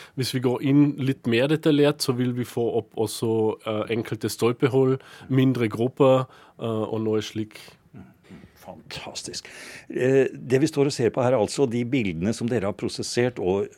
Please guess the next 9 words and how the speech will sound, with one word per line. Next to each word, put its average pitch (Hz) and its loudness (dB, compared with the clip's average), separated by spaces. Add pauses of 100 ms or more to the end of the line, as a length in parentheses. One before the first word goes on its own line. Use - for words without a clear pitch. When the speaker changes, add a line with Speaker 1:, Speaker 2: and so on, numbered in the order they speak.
Speaker 2:
arbeidet 90 -2
med, 107 -4
med 95 -4
georadaren, 92 -2
og 92 -6
vi 117 -2
ser 92 -2
hvordan 87 -4
området 87 -4